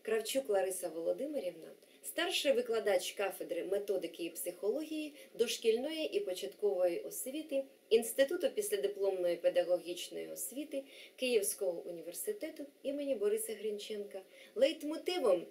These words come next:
до цих видань обрала висловлювання давньоримського філософа Ап-, Луція Аполея: "Не треба дивитись, де людина народилася, а зважайте тільки на ті принципи,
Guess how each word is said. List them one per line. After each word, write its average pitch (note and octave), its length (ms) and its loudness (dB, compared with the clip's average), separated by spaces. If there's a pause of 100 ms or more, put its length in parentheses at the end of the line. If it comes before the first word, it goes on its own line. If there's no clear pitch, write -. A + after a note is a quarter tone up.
до F#3+ 140 2
цих - 300 -4
видань E3 380 -4 (280)
обрала G#3+ 400 4
висловлювання C#4+ 920 2 (240)
давньоримського A3 1000 2
філософа F3+ 800 -2
Ап-, - 340 -10
Луція B3+ 420 -2
Аполея: E3 580 -8 (360)
"Не A3 120 2
треба E4 320 2
дивитись, C#4+ 440 0
де G3 160 4
людина G3 380 2
народилася, D#3 800 -8 (360)
а F3 120 -2
зважайте F3 680 -4 (400)
тільки E3+ 340 -12
на D#3+ 100 -10
ті C#4+ 180 -8
принципи, - 600 -8